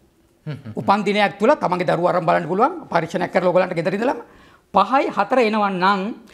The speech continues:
Speaker 2: හෝ නවයයි හතර. දැන් බලන්න මේ ඔක්කොගෙම පහයි හතර තියෙනවා.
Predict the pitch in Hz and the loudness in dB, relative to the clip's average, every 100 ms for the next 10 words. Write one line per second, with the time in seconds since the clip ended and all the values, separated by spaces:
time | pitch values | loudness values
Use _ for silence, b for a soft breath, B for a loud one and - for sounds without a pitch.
0 | B 226 269 220 180 226 269 233 180 185 | B 4 4 4 0 0 0 0 0 -2
1 | 147 - - _ _ _ b 208 196 226 | -6 -12 -20 _ _ _ b 2 4 0
2 | 247 233 226 240 320 220 240 233 233 165 | 2 2 2 -2 0 4 4 2 0 -2
3 | 147 143 | -4 -8